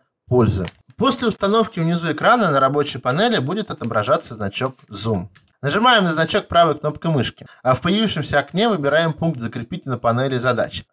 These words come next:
Эта настройка нам необходима для того, чтобы мы всегда смогли быстро найти программу Zoom на своем собственном компьютере. Теперь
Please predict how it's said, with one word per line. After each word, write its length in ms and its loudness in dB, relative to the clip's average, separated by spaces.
Эта 200 2
настройка 460 2
нам 140 4
необходима 560 0
для 100 -4
того, 240 0
чтобы 280 -4
мы 100 0
всегда 420 0
смогли 320 -2
быстро 380 -2
найти 560 -2
программу 500 2
Zoom 260 0
на 240 2
своем 300 0
собственном 420 -4
компьютере. 580 -4
Теперь 380 0